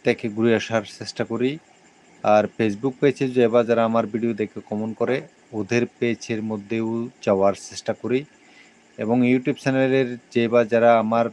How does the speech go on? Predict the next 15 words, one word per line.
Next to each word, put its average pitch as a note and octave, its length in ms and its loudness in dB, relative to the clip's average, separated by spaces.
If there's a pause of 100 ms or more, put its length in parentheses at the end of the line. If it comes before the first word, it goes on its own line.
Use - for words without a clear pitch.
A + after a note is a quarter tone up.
(280)
ভিডিও B2 260 2 (160)
দেখে, G#2+ 260 -2 (160)
আমি A2+ 160 -4 (140)
প্র-, - 240 -6 (460)
দেখে A2 280 0 (140)
কমেন্ট B2 360 0
করে C#3 160 0 (300)
আসলে B2 280 -4
আমি A#2 100 -4 (100)
প্রত্যেকজনকে A#2 760 -6
সাবস্ক্রাইব - 420 -10
করার G2+ 240 -6
চেষ্টা G2 300 -16
করি। E2 160 -10 (800)
এভাবে A#2+ 420 4